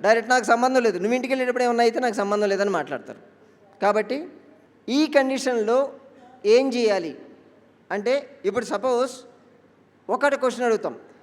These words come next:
ఎయిటీ పర్సెంట్, నైంటీ పర్సెంట్, హండ్రెడ్ పర్సెంట్ బ్లాకేజ్ అయితే మనిషి ఎలా బతుకున్నాడు? వచ్చి టెస్టులు చేయించుకొని వచ్చి నీతో ఎలా మాట్లాడాడు? మొత్తం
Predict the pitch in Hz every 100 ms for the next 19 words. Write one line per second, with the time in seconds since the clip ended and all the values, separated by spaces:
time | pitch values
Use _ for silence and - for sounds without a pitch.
0 | _ - 196 262 - 285 254 277 285 247
1 | 262 269 262 240 269 233 240 262 247 226
2 | 262 214 233 254 240 220 254 233 233 262
3 | 247 247 240 226 214 220 - - - _
4 | _ _ _ _ _ _ _ _ _ _
5 | - 185 208 285 - 226 226 262 277 277
6 | 254 247 247 240 285 262 254 254 254 277
7 | 262 240 226 170 - - - _ _ _
8 | _ _ _ _ _ _ _ _ _ -
9 | 240 302